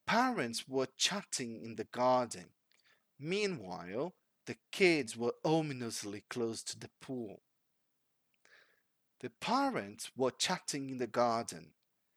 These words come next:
Meanwhile, the kids were ominously close to the pool. So ominously, it's an adverb that comes from the word ominous. And something ominous is something dangerous,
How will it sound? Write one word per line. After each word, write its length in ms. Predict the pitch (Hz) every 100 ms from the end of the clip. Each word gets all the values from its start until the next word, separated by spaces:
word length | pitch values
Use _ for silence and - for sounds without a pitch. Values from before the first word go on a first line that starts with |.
| _ _
Meanwhile, 1000 | 107 151 208 220 180 170 156 165 123 160 _ _ _ -
the 100 | -
kids 520 | - 165 151 117 -
were 180 | 127 -
ominously 880 | - 156 151 127 104 - - 98 104 -
close 400 | 127 117 110 -
to 140 | - 98
the 140 | 104 _
pool. 400 | - 120 92 - _ _ _ _ _ - _ -
So 260 | 131 127 -
ominously, 1040 | 185 220 214 139 95 87 - 113 120 160 - _ _ _ _ _ _ _ _ -
it's 160 | - -
an 100 | 135
adverb 500 | 151 165 117 110 107
that 140 | 110
comes 260 | - 127 117
from 160 | 120 110
the 120 | 107
word 280 | 110 113 - - _ _
ominous. 800 | 127 139 135 107 92 78 - - _ - -
And 160 | 127
something 480 | 131 - 220 220 208 -
ominous 560 | 175 214 202 127 101 - _ -
is 120 | 175
something 540 | - - 180 - 170 160 - _ -
dangerous, 800 | 113 156 139 120 110 87 85 -